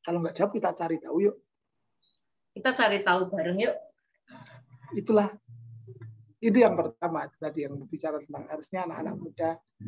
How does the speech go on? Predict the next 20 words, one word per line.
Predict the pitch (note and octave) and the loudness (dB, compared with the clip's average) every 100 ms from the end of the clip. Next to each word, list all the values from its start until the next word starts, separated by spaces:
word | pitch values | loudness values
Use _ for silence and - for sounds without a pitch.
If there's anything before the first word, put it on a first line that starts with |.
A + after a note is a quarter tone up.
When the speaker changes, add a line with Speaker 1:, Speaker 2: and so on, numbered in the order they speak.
| - _ G3 | -12 _ _
Speaker 1:
diapakan. | G3+ G3 F#2 - - - _ _ _ - - - | -8 -6 -6 -6 -10 -14 _ _ _ -16 -2 4
Nah, | G3 | 4
kemudian | E3+ B3+ D4+ D#4 | 6 4 4 4
kita | D#4 D4+ | 4 4
akan | C4+ B3 | 2 2
menemukan | A#3 A3+ C4+ - C4 F3 | 4 2 0 0 -2 0
bahwa | - - - | -4 -2 -4
ada | - A3 A#3 A#3+ | -2 0 2 2
juga | A3+ - - | 0 0 4
alasan-alasan | G#3 G3+ G3 G#3+ G#3 F#3+ F#3 - A3+ | 6 4 4 0 0 0 0 0 -2
orang | G3+ F#3 G#3+ A3+ | 0 -2 -2 -4
kenapa | G3 F3 - G3+ | -8 -8 -6 -8
agnostik. | - F#3 - - F3 | -8 -14 -14 -14 -10
Kita | - G#3 A#3+ | -4 0 0
harus | A3 | 0
kita | G#3 F#3 | -6 -8
ketahui. | F#3 F3 F#3 F3 - _ _ _ _ _ _ _ _ _ _ _ _ _ _ _ _ _ _ - | -6 -6 -4 -6 -8 _ _ _ _ _ _ _ _ _ _ _ _ _ _ _ _ _ _ -4
Kenapa | F3 G#3 A3 | 0 2 2
Speaker 2:
Hmm. | - | 0
Speaker 1:
mereka, | F#3 | -2